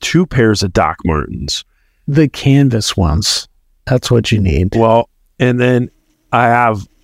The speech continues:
Speaker 1: a bunch of Adidas. I have my Converse All-Stars,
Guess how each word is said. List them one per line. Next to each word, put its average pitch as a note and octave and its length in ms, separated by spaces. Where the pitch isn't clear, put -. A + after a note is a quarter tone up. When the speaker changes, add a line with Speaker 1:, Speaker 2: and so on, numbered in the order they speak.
Speaker 1:
a B2 100
bunch C3+ 460
of B2 80
Adidas. A2 760
I G2 80
have A2 140
my G#2 120
Converse A#2+ 520
All-Stars, G2 760